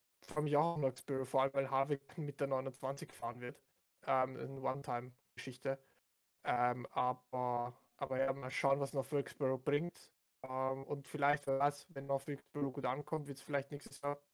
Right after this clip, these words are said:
ein festes Rennen. Würde ich mir wünschen. Ähm, aber ja, mal gucken, ist erstmal All-Star-Race und dann weiter. Übrigens, Dover ist jetzt am Sonntag. Die fahren aber nicht mit dem, äh, Short-Track-Paket,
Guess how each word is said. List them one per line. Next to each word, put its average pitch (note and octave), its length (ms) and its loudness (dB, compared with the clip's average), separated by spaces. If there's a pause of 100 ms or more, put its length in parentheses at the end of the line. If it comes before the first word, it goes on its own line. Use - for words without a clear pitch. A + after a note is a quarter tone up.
ein D#3 60 -14
festes - 480 -6
Rennen. F#3 240 -2 (680)
Würde D3+ 240 -2
ich B2+ 80 -14
mir D3 160 -2
wünschen. D3 320 -6 (1000)
Ähm, C3+ 440 6
aber C3+ 440 4
ja, C#3+ 140 0
mal C#3 120 -2
gucken, C3+ 260 -12
ist C#3+ 120 -6
erstmal D3 320 2
All-Star-Race C#3+ 680 2
und - 160 -12
dann C3 240 -6
weiter. B2 320 -8 (340)
Übrigens, F3+ 340 2
Dover E3+ 220 4
ist D#3 140 -2
jetzt D3+ 180 -2
am C#3+ 100 -4
Sonntag. D3+ 460 -4 (640)
Die E3+ 80 -6
fahren D#3 200 2
aber C#3+ 180 2
nicht E3 280 -4
mit D3+ 220 -2
dem, D3 260 2
äh, C#3 240 4
Short-Track-Paket, - 960 -2